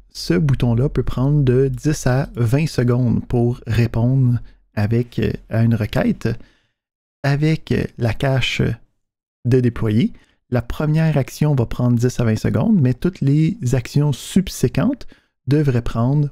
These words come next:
moins d'une seconde. Donc, euh, on va voir qu'il y a un bouton qui va tourner vert pour l'exercice deux point cinq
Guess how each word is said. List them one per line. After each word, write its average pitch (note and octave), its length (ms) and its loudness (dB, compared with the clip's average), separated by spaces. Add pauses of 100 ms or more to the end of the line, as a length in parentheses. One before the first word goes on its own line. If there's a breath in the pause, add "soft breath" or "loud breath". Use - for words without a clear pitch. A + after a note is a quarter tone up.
moins B2 360 2
d'une A#2+ 180 2
seconde. - 340 -4 (560)
Donc, A2 280 -2
euh, G#2+ 240 -2
on A2+ 120 -2
va G#2+ 120 0
voir A2+ 440 0
qu'il A#2+ 140 0
y A2+ 100 2
a A2 60 2
un G#2+ 40 2
bouton A2+ 440 0
qui A#2 160 -4
va A2 100 2
tourner A2 280 2
vert A2+ 420 0
pour A#2 300 0
l'exercice A2 500 0
deux A2 140 -2
point - 180 -6
cinq E3+ 400 -2